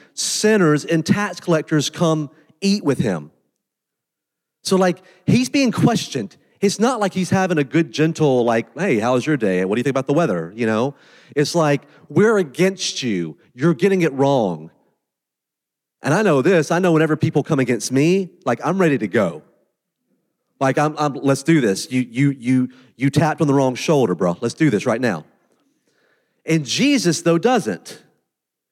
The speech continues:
He allows himself to, like, go, "Oh, there's something else bigger here. I'm gonna go do this now." And so he goes with Jairus. Now look at verse twenty. "Just then, just then, a woman who had been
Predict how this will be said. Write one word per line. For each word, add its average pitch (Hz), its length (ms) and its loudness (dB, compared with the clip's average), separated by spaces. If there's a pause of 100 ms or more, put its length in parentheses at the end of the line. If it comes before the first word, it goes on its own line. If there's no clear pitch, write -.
(440)
He 185 160 4
allows 185 360 0
himself 165 460 0
to, 185 100 -2
like, 139 320 0
go, 139 340 0
"Oh, 123 460 0 (240)
there's 170 240 0
something 160 360 -2
else 165 240 -2
bigger 160 300 -2
here. 101 260 -6
I'm 160 120 -6
gonna 160 120 -4
go 135 120 -2
do 113 180 -8
this 120 260 -6
now." 82 280 -14 (1800)
And 160 160 -2
so 190 160 0
he 170 140 2
goes 175 380 0
with 175 360 0
Jairus. 139 500 0
Now 143 80 0
look 156 160 2
at 175 60 0
verse 135 220 -2
twenty. 151 360 -2 (280)
"Just 156 500 -4
then, 127 440 0 (160)
just - 680 -2 (360)
then, 127 720 -2 (1080)
a 143 100 0
woman 151 500 2
who 160 200 2
had 151 140 -2
been 147 360 0